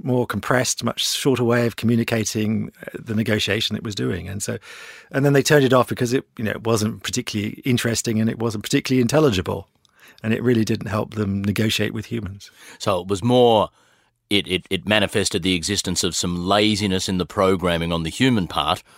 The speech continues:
Speaker 2: rather than was creating its own language to escape detection by humans while it's schemed away.
Speaker 1: Yes, and it also demonstrates that our human language has a lot of redundancy in it, which makes sense when we're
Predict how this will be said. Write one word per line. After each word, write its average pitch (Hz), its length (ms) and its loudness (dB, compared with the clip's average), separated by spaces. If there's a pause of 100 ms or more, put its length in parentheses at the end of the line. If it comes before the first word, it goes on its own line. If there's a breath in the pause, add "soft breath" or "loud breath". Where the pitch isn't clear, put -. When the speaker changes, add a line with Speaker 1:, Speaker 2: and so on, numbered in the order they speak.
(220 soft breath)
Speaker 2:
rather 101 460 4
than 92 240 0
was 90 120 -4
creating 98 480 2
its 92 180 -2
own 90 400 0 (520 soft breath)
language 92 680 0
to 98 140 -4
escape - 480 0
detection 107 520 -2
by 85 200 4
humans 87 340 -2
while 87 220 2
it's 82 120 -4
schemed 82 380 -2
away. 80 320 0
Speaker 1:
Yes, 220 320 2
and 123 140 2
it - 60 -2
also 143 280 2
demonstrates 107 640 0
that - 240 -6
our 113 260 0
human 131 460 2
language 90 380 -4
has 101 140 -6
a 113 60 -6
lot 117 140 -2
of 123 80 -8
redundancy 139 540 0
in 85 80 -8
it, 82 180 -12
which - 480 -10
makes 107 300 -4
sense 190 340 4
when 107 140 0
we're 98 140 -4